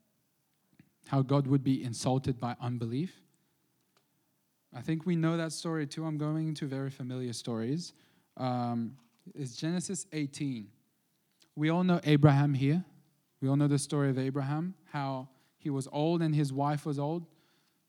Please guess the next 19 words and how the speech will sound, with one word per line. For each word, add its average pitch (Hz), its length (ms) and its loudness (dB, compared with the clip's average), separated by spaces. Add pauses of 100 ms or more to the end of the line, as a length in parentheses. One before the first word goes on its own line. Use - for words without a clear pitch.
(140)
but 139 160 -4
God 151 280 0 (280)
promised 185 340 -2
them 165 220 -4
that 139 240 -8
they 151 80 2
would 147 160 2
have 139 400 0
a 139 80 -6
child 135 420 0
in 131 120 -6
their 135 120 0
old 147 240 2
age, 120 460 -4 (720)
and 139 120 -8
that 139 160 -6
child 170 380 -4
would 156 220 0
be, 165 360 2